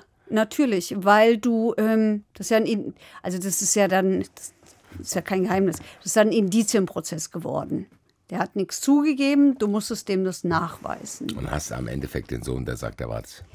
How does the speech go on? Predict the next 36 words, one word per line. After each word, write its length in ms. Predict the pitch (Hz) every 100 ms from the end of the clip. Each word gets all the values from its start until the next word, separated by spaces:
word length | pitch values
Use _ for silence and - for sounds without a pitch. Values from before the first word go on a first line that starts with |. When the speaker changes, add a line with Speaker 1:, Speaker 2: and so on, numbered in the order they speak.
| - -
Speaker 2:
Hast 240 | 214 208
den 160 | 214 208
Sohn? 280 | 226 277 320 -
Ja, 180 | 220 214
der 160 | 220
Sohn 260 | 208 254 294
sagt 280 | 285 277 -
ja, 120 | 254
der 440 | 247 - 208 220
Sohn 260 | 208 214 220
sagt 220 | 226 -
ja 120 | 247 294
auch 120 | 339
nicht, 180 | 392 -
ich 140 | 170
weiß 300 | 185 185 185
nicht, 160 | 214 202
ob 120 | 180
der 100 | 202
den 180 | 185 185
umgebracht 460 | 185 190 190 180 170
hat. 320 | - - -
Der 160 | 240 262
ist 100 | 254
mit 180 | 233 214
dem 140 | 208
da 100 | 196 175
reingegangen, 540 | 220 277 269 254 247
da 80 | 214
hat 100 | 202
er 100 | 196
noch 160 | 185 -
gelebt, 380 | 196 220 247
der 80 | 208
kam 320 | - 196 190
zurück, 440 | - 190 233 285